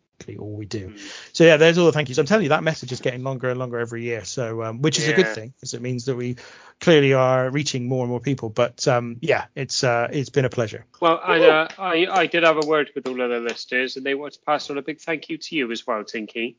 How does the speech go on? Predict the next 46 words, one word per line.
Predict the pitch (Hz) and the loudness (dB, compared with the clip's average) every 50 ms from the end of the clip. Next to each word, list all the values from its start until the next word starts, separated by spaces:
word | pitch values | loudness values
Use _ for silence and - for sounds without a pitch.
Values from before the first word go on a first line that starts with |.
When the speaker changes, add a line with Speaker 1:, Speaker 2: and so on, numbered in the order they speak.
| _ _ _ - | _ _ _ -4
Speaker 1:
Oh, | 165 156 131 | 0 0 2
Speaker 2:
A | 107 | 2
Speaker 1:
thank | 131 131 | 4 4
you | 143 | 4
Speaker 2:
little | 156 175 | 4 2
Speaker 1:
very | 165 139 123 | 0 -2 -4
Speaker 2:
f-, | - | -8
Speaker 1:
much. | - - - - - - _ _ _ _ - | -10 -14 -14 -14 -16 -16 _ _ _ _ 2
Speaker 2:
uh, | 170 143 135 131 147 | 4 6 6 6 4
a | 165 160 | 4 2
little | 160 180 190 190 185 | 2 2 2 2 0
festive | - - 214 190 - - - 185 175 | 0 2 2 2 2 0 -6 -6 -6
thank | - - 165 147 139 123 110 - | -2 0 0 0 0 0 -4 -4
you, | 127 120 127 135 131 - | -2 -2 -2 -2 -4 -6
because, | - 139 123 - - 135 135 120 - 135 | -6 -8 -6 -4 -2 -2 -2 -2 0 0
uh, | 135 131 127 127 123 - - _ _ _ _ _ - | 2 2 2 2 0 -2 -6 _ _ _ _ _ 0
I | 143 139 147 | 2 4 4
know | 151 165 160 147 | 6 4 4 4
this | 151 143 - - | 2 -2 -6 -8
has | 143 127 | -12 -12
been | - - 135 127 | -10 -10 -10 -8
mentioned | 127 127 131 131 - - - 127 120 117 113 - - _ _ - | -6 -6 -8 -8 -12 -14 -12 -12 -12 -12 -14 -18 -20 _ _ -12
many | 135 120 120 110 | -10 -10 -10 -10
times | - - 123 113 113 107 - | -10 -10 -10 -10 -10 -10 -12
on | 113 | -14
the | 110 104 | -14 -14
pod | - - 113 107 | -12 -12 -12 -12
before, | _ _ _ 110 107 | _ _ _ -8 -6
and | 107 120 | -2 -2
you | 127 127 | -2 0
better | - 143 120 117 | 0 -2 -2 -2
leave | 104 104 101 95 | -4 -8 -10 -8
this | - 104 - - - | -8 -10 -8 -8 -10
in, | 104 101 | -10 -12
Tinky. | 95 - - 110 101 98 - 110 110 107 - - - | -12 -10 -12 -12 -10 -8 -6 -6 -6 -6 -6 0 4
But, | 143 135 139 147 - | 6 6 6 6 4
uh, | 190 156 143 143 156 - - _ _ _ _ _ - | 4 4 6 6 4 2 -2 _ _ _ _ _ -6
Tinky | - 220 220 180 190 | -2 -2 -2 -2 -2
does | 170 175 170 160 151 - - _ _ _ - | 0 2 2 2 0 -2 -12 _ _ _ -8
ninety-six | 156 156 165 180 175 170 160 165 - - 156 - - - 160 143 - - | -6 -2 0 2 2 2 0 -2 -6 -10 -8 -8 -6 -6 -6 -6 -8 -10
point | - - 139 131 135 | -12 -10 -10 -10 -10
three | - - 143 127 113 | -8 -4 -4 -4 -4
percent | - - - - 117 - | -4 -8 -8 -8 -8 -10
of | 127 | -10
the | 120 110 | -10 -8
work | 101 107 104 107 - - - | -6 -6 -6 -6 -6 -8 -14